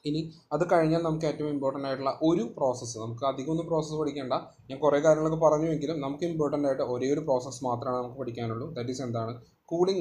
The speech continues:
and humidification. Cooling and humidification. എന്താണ് ആ വേർഡിനകത്ത് തന്നെ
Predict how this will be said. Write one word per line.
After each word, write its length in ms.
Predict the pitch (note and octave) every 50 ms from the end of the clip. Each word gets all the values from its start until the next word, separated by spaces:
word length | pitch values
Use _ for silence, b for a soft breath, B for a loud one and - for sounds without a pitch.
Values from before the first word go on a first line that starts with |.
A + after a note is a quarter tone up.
| D3+ C#3+
and 100 | F3+ G#3+ - -
humidification. 760 | C3+ A#2+ A2+ A2+ A2+ - - - - G#2+ G#2 G#2 - - G#2 - - - _ - _ _ _ _ _ _ _ - -
Cooling 280 | C3+ C3+ C#3+ D#3 D3+ C#3+ C#3+
and 100 | F#3+ B3+ - - -
humidification. 680 | B2+ A#2+ A#2 A#2 - - A#2 A#2 - A#2 A#2 B2 B2+ - b b b b b G3
എന്താണ് 360 | G3+ G#3 G#3 G#3+ G3 F#3+ G3 F#3+ F#3
ആ 40 | F#3 F3+ F3
വേർഡിനകത്ത് 440 | D#3+ D3+ D#3 D#3 E3+ E3 D#3 D#3 D#3+
തന്നെ 120 | D3+ D3+